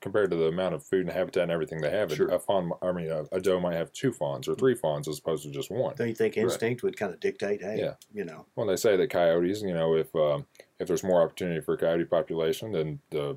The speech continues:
Speaker 1: coyotes will have, um, larger litters.
Speaker 2: Mm-hmm.
Speaker 1: So, uh, I feel like that's common in a lot of animals, but I didn't really think about it with, with turkeys at all.
Speaker 2: Yeah, I mean, it, it's just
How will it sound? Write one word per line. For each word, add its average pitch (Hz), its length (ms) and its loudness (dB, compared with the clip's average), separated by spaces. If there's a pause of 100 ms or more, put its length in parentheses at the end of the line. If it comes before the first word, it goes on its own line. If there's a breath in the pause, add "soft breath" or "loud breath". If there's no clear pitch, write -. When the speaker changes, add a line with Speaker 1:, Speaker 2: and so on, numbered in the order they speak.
(140)
Speaker 1:
coyotes 80 320 2
will 73 100 0
have, 78 300 2
um, 73 360 0
larger 85 300 0
litters. 120 340 -2 (200)
Speaker 2:
Mm-hmm. 98 160 -6
Speaker 1:
So, 85 220 2
uh, 80 100 2
I 78 40 0
feel 143 140 2
like 101 160 2
that's 92 220 0
common 85 260 0
in 73 120 -2
a 71 40 -2
lot 87 180 4
of 76 60 -2
animals, 78 320 -2
but 98 140 4
I 139 80 6
didn't 120 140 2
really 90 140 4
think - 200 -2
about 73 180 4
it 73 80 2
with, 67 240 0
with 76 200 -6 (240)
turkeys 180 400 -4
at - 100 -10
all. - 80 -8 (140)
Speaker 2:
Yeah, - 220 4
I 98 40 6
mean, 101 160 4
it, 98 120 4
it's - 240 -4
just - 260 -2